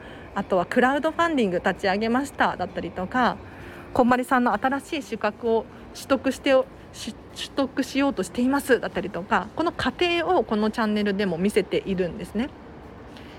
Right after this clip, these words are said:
だから皆さんのお片付けがはかどるに加えて、私のちょっとね、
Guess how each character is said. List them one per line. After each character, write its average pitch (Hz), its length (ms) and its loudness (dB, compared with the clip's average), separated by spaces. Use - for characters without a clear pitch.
だ 220 80 2
か 233 180 2
ら 226 260 4
皆 349 140 2
さ 415 140 2
ん 254 60 2
の 196 140 -2
お 202 60 -2
片 269 240 2
付 175 300 -4
け - 20 -18
が 226 60 2
は 214 120 2
か 254 140 2
ど 302 100 4
る 247 80 4
に 180 140 -2
加 202 260 2
え 208 80 0
て、 214 260 -2
私 359 360 2
の 330 200 4
ち 240 80 -4
ょ 208 40 -4
っ - 20 -6
と 175 100 -2
ね、 170 220 -4